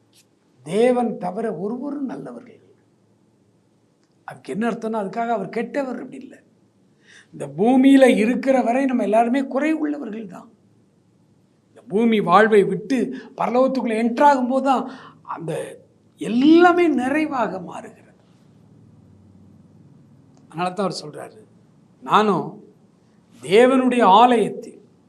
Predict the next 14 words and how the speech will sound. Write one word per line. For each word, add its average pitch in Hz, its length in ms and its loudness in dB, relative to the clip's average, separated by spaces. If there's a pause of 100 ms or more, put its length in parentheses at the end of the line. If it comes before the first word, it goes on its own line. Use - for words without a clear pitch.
(640)
பச்சையான 269 800 2
ஒலிவ 247 380 4
மரத்தை 240 380 2
போல் 226 400 -6
இருக்கிறேன். - 420 -20 (2000)
தேவனுடைய 220 520 6 (140)
கிருபையை 233 580 0 (140)
என்றென்றைக்கும் 190 680 -4
நம்பி 165 220 -18
இருக்கிறேன்." - 520 -20 (2000)
ஒரு 156 160 -8
ஆலயத்துல 208 640 4 (1700)
நீங்கள் 170 240 0
அங்கத்தினரா 226 600 2